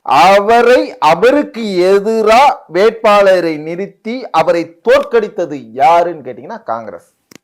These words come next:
இன்னைக்கு அவருக்கு ஆதரவா போர்க்கொடி தூக்கு, அஹ், பின்பற்றணும் அப்படிங்கிற ஒரு நல்ல எண்ணத்துல அவருக்கு மிகப்பெரிய ஒரு மணிமண்டபம்,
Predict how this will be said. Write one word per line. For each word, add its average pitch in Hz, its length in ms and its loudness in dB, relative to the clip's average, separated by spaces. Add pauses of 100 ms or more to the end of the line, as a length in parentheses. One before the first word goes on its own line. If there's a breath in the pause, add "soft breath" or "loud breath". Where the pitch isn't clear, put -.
இன்னைக்கு 170 1200 -10
அவருக்கு 160 320 -4
ஆதரவா 143 460 -4
போர்க்கொடி 190 360 -10
தூக்கு, - 300 -20
அஹ், 139 340 0
பின்பற்றணும் 165 600 -4
அப்படிங்கிற 139 420 -6
ஒரு 117 100 -8
நல்ல 180 480 -4
எண்ணத்துல 135 460 -6
அவருக்கு 139 320 -6
மிகப்பெரிய 185 500 -8
ஒரு 151 300 -6
மணிமண்டபம், 143 720 -10